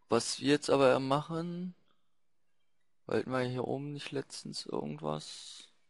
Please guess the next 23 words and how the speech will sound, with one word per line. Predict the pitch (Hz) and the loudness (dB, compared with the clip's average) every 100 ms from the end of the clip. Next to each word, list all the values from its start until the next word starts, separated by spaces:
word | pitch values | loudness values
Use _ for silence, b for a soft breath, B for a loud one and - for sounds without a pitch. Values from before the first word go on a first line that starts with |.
| _ _ B B B B _ | _ _ B B B B _
Nee, | 101 104 95 - _ _ _ _ - | 2 6 6 2 _ _ _ _ -18
hier, | - - 123 104 - _ _ | -6 12 12 12 12 _ _
genau, | - 92 87 | 0 0 2
deswegen | 98 - 107 95 92 - - | 0 0 -2 -4 -8 -12 -6
bin | 101 | -4
ich | 101 | -2
auch | 98 | -4
hier | 101 98 | -2 -2
stehen | - 131 | 2 2
geblieben. | 120 92 117 175 _ b b b b b _ _ _ _ _ _ _ _ _ _ | 2 0 -2 -4 _ b b b b b _ _ _ _ _ _ _ _ _ _
Wir | - | 4
wollten | 104 113 110 - | 6 6 2 6
das, | 104 135 165 - - - - | 8 8 6 -6 -8 -8 -4
wenn | 123 | -4
ich | 127 | -4
mich | 123 - | -6 -4
recht | 131 - 123 | -4 -2 0
erinnere, | 117 151 147 156 165 170 170 185 | 0 -2 -2 -2 -2 -2 -2 -2
irgendwo | - 151 143 113 | -2 -2 4 4
ranführen. | 95 - - - | 4 -2 -8 2
Genau, | 110 98 | 4 4
hier | 104 | 8
daran. | 107 90 92 | 8 8 4